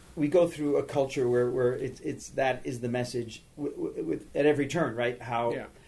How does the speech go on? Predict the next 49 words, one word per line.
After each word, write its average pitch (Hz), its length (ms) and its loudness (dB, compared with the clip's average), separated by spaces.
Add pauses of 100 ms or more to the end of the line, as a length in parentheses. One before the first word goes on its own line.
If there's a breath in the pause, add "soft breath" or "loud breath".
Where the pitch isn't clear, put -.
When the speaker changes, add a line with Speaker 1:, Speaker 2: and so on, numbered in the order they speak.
(280 loud breath)
Speaker 1:
uh, - 200 -10
from 147 260 -2
everything 151 340 2
from, 127 160 -4
like, 120 360 -2
television 143 420 4
commercials, 123 400 -4
how 120 140 0
people 123 320 -6
talk 131 360 -8
to 123 160 -4
us, 110 120 0
how 113 140 -4
people 113 260 -8
greet 131 260 -2
us, 117 100 0
how 113 140 -4
our 110 100 0
coworkers 170 540 -2
treat 135 240 -6
us. 127 220 -6
It's, - 320 -10 (540 loud breath)
we 139 180 2
always 156 400 4 (120)
are 131 100 2
getting 131 340 0
pushed - 360 0
back 117 240 -2
into 113 160 -6
the 110 80 -4
man 139 220 0
box. 92 340 -8 (580)
Speaker 2:
Yeah. 170 240 -2 (240)
Speaker 1:
Just 147 200 -2
going 147 220 2
through 123 260 -6
life. 135 300 0
And 131 120 -8
so 127 300 2 (220 loud breath)
forcing 151 460 0
us, 123 160 -6
taking 147 380 -2
time 123 280 -4
out 131 120 4
of 127 60 0
that 117 180 2
to 120 100 -8
say, 120 220 0
"Wow, 117 380 0